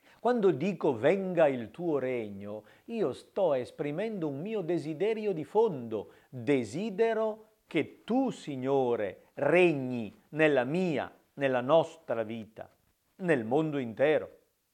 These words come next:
"Sia fatta la tua volontà." Non è rassegnazione, non è accettazione passiva,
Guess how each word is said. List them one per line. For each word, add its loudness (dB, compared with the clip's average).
"Sia 2
fatta 4
la 0
tua 0
volontà." -2
Non -10
è -2
rassegnazione, -10
non -4
è 0
accettazione 2
passiva, -2